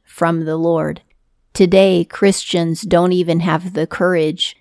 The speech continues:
to tell a neighbor or a coworker about Jesus most of the time.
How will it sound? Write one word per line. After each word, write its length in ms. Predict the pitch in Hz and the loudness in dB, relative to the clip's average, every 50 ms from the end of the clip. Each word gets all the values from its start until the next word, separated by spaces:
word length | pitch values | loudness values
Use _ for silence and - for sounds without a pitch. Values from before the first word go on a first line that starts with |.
| _ _ | _ _
to 120 | - 185 | -4 -4
tell 540 | 165 - - 170 165 160 160 160 151 139 - _ | 0 2 2 4 4 4 4 2 0 -4 -4 _
a 160 | - 175 170 160 | 0 0 2 0
neighbor 520 | 165 160 156 165 160 202 170 156 143 - - | 0 0 0 -2 0 0 0 0 0 0 0
or 240 | - 170 160 160 160 | 0 0 2 2 0
a 80 | 143 | -4
coworker 880 | - - - 175 175 170 160 165 156 147 151 - - 147 151 147 147 - - | -4 0 2 2 2 2 2 0 -2 -4 -6 -8 -8 -6 -6 -8 -8 -6 -2
about 460 | 139 156 156 151 139 151 - - - | -2 0 0 0 0 -2 -2 -4 -8
Jesus 640 | - - 180 180 185 175 - 170 151 170 - - 180 | -8 -4 -2 0 0 0 -2 -2 -4 -4 -6 -6 -2
most 360 | 170 170 170 175 - - - | -2 0 -2 -2 -2 -4 -4
of 200 | 165 160 156 151 | -4 -4 -4 -4
the 140 | 156 151 151 | -4 -4 -4
time. 520 | - - 180 170 165 151 151 151 170 175 | -4 -6 -6 -6 -6 -6 -8 -10 -12 -12